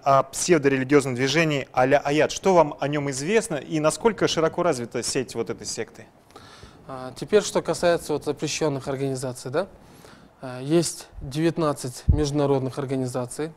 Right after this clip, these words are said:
Speaker 2: которые запрещены на территории нашей республики. Есть два оккультные мистических, э, организации. Это Аль-Аят и, э, вторая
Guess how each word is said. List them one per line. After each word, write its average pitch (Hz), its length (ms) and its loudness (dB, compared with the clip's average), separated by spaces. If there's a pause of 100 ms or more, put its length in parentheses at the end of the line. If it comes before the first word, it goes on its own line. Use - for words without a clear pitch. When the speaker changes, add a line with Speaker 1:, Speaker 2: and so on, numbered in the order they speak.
(120)
Speaker 2:
которые 135 320 -8
запрещены 127 640 -8 (160)
на 127 80 -12
территории 131 500 -8 (300)
нашей 135 240 -10
республики. 131 560 -12 (400)
Есть 180 300 -6 (220)
два 147 400 -2
оккультные 147 840 -8 (340)
мистических, - 760 -10 (680)
э, 131 380 -12
организации. 131 720 -6 (480)
Это 143 400 -2 (260)
Аль-Аят 139 480 0 (680)
и, 180 320 -6
э, 139 760 -16
вторая 139 540 -2